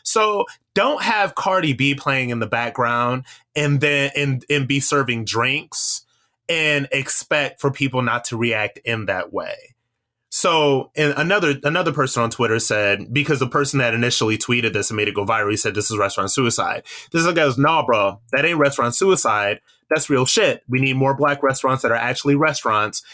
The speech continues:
not happy hour and shaking ass spots." Again, if this dude didn't want people shaking no ass, he shouldn't have been playing Cardi B. So, at the end of the day, this person should create the atmosphere that he want.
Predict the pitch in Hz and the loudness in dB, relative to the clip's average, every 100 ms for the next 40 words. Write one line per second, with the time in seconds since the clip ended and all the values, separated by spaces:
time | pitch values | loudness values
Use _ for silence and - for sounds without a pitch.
0 | - 117 120 120 - 135 131 131 120 120 | -10 -2 -2 -2 -2 -2 0 0 2 2
1 | 120 - 120 - 123 123 117 127 127 127 | 2 0 -2 -2 -2 -2 -4 -4 -4 -4
2 | - 131 120 - 151 135 - 247 180 117 | -2 0 -2 -2 -4 -4 -2 0 2 0
3 | 113 117 _ _ _ _ _ _ - - | -4 -8 _ _ _ _ _ _ -8 -2
4 | 262 - 233 220 214 202 208 196 190 190 | -2 0 0 0 2 0 0 0 2 2
5 | 190 180 175 175 165 175 160 165 143 135 | 2 2 2 2 0 -2 -2 0 -2 0
6 | 139 123 127 110 104 92 80 - _ _ | -2 0 -2 -2 -2 -8 -10 -20 _ _
7 | _ _ _ - - 147 127 117 113 - | _ _ _ -8 -2 2 2 2 0 -6
8 | _ _ _ _ - 208 233 240 202 143 | _ _ _ _ -8 -2 0 2 2 2
9 | 123 113 107 - - _ _ _ _ _ | 2 0 -2 -8 -20 _ _ _ _ _
10 | _ - 220 226 - 156 135 127 117 113 | _ 0 0 0 -2 -2 0 0 0 -2
11 | 120 - _ _ _ _ _ - - 170 | -8 -14 _ _ _ _ _ -6 0 0
12 | - - 160 135 139 143 139 135 120 127 | 0 -2 2 4 4 2 0 -2 -2 -4
13 | 117 123 - 120 113 113 110 117 104 | -2 -4 -2 0 0 -2 -2 0 -2